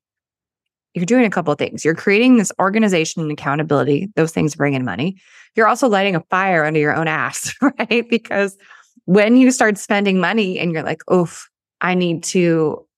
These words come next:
sell," or, "I need to make sure that I can afford this each month," or whatever that might look like for you, you start selling, right? You start selling. When you have these responsibilities,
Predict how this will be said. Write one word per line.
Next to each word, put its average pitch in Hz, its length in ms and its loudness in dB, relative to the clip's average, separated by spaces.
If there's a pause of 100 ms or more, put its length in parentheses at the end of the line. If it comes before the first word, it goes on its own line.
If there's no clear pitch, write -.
(120)
sell," 226 580 2
or, 73 480 -2 (680)
"I 185 40 0
need 180 180 0
to 190 60 -4
make 170 180 0
sure 170 160 2
that 156 120 0
I 147 100 0
can 151 180 -4
afford 185 360 0
this 175 260 0
each 175 200 -2
month," 160 260 0
or 151 80 -2
whatever 151 240 -2
that 147 200 -2
might 143 200 -6
look 156 200 -4
like 196 180 0
for 240 140 0
you, 254 300 2
you 185 140 0
start 196 320 -2
selling, 151 600 -4 (640)
right? 156 300 -2 (600)
You 196 120 0
start 196 260 -2
selling. 175 300 -2
When 160 120 -2
you 180 120 0
have 202 360 0
these 247 200 -2
responsibilities, 175 1160 -2